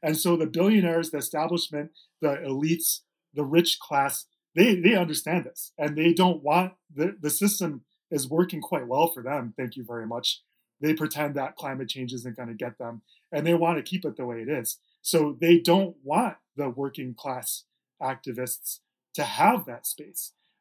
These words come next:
but we have to fight for it, and we have to take it. And I mean, by God, can you imagine the climate movement if we had universal basic income for everyone and, uh, a four-day work week? Or, you know,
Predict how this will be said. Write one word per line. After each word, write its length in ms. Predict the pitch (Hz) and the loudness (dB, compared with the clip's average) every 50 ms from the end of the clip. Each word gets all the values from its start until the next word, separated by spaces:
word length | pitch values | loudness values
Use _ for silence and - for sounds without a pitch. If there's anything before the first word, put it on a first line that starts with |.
| - | 0
but 140 | 170 160 156 | 0 2 4
we 120 | 175 196 | 6 6
have 200 | 202 202 190 175 | 6 6 4 2
to 80 | - - | -2 -6
fight 340 | - - 170 214 254 - - | -2 2 2 2 2 -2 -6
for 180 | - 131 117 | -10 -12 -12
it, 60 | 113 - | -12 -10
and 80 | 139 139 | -6 -4
we 60 | 160 | -4
have 120 | 165 156 | -4 -4
to 100 | - - | -6 -8
take 260 | - - 170 214 208 | -2 0 0 0 2
it. 100 | - - - | 0 -4 -4
And 160 | 147 143 135 - _ _ _ _ _ - | -6 -8 -8 -10 _ _ _ _ _ 0
I 80 | 190 165 | 4 6
mean, 220 | 180 196 175 - | 6 6 6 6
by 220 | 180 180 208 208 170 | 6 6 6 6 4
God, 340 | - 160 170 165 143 - | 4 2 2 2 2 0
can 100 | - 156 | -2 2
you 180 | 156 196 214 214 | 6 6 8 8
imagine 380 | 175 160 165 185 196 180 180 156 | 6 6 4 4 4 2 0 -2
the 80 | 143 | -4
climate 500 | - - - 147 156 185 185 170 147 131 | -6 -8 -2 2 4 4 4 4 0 -4
movement 340 | 127 135 131 117 127 123 120 _ _ _ _ _ | -8 -10 -8 -8 -8 -10 -10 _ _ _ _ _
if 160 | - 139 - | -6 -4 -2
we 100 | 190 180 160 | 0 0 0
had 280 | 165 156 151 147 143 - _ _ _ | 2 2 0 0 -2 -6 _ _ _
universal 540 | - 139 151 175 180 160 165 170 170 - 151 | -8 -2 2 4 4 4 4 2 2 0 -2
basic 340 | 123 147 151 151 - 147 - | -2 -2 -2 -2 -4 -6 -6
income 360 | 143 151 165 156 147 143 127 | -6 -8 -6 -6 -8 -8 -8
for 200 | - - 139 127 | -8 -8 -6 -6
everyone 460 | 143 147 156 143 127 131 127 123 117 - _ _ _ _ _ _ _ | -4 -4 -4 -4 -4 -6 -6 -8 -10 -12 _ _ _ _ _ _ _
and, 320 | - 139 139 135 131 127 131 | -6 -6 -4 -4 -6 -6 -8
uh, 60 | 131 131 160 165 | -8 -8 -8 -10
a 40 | 123 | -10
four-day 400 | - - 151 151 143 143 135 127 | -8 -6 -4 -4 -2 -2 -4 -4
work 300 | 117 120 139 151 - - | -4 -4 -8 -8 -10 -10
week? 180 | 127 113 110 - - _ | -12 -12 -12 -14 -20 _
Or, 220 | - 156 135 127 123 147 | -10 -8 -8 -8 -8 -10
you 120 | 131 123 | -10 -10
know, 140 | 113 113 107 | -10 -12 -14